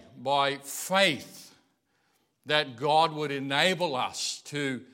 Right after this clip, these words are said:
lead people to Christ. We, we ought to, we ought to, by faith, envisage that and go after that and believe God for it."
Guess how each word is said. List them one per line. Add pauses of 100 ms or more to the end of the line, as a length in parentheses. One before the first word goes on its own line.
(340)
lead
people
to
Christ. (800)
We,
we
ought
to,
we
ought
to, (420)
by
faith,
envisage
that
and
go
after
that (640)
and
believe
God
for
it."